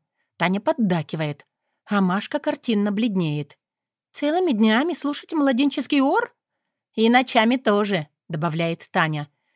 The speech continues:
«У меня двое младших братьев и одна крошечная сестренка.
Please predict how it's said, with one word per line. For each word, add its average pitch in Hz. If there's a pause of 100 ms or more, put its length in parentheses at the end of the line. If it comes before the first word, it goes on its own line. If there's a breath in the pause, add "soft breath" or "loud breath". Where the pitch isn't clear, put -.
(140)
«У 330
меня 403
двое 330
младших 302
братьев 240
и 202
одна 202
крошечная 220
сестренка. 170